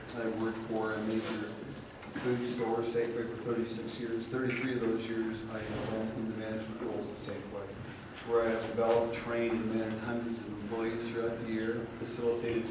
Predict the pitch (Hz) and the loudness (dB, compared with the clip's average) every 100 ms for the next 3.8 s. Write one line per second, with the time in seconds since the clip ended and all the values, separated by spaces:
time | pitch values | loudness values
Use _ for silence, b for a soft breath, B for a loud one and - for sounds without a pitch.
0 | 104 107 117 117 117 113 113 113 110 110 | 0 2 2 2 2 0 0 0 0 0
1 | 107 110 110 113 - - - 117 117 107 | 0 0 0 0 -2 -4 0 2 2 -2
2 | 107 110 110 110 - 110 107 117 120 117 | 0 0 -2 -2 0 0 0 0 0 0
3 | 113 113 110 113 113 113 113 110 | 2 2 2 0 2 2 2 -2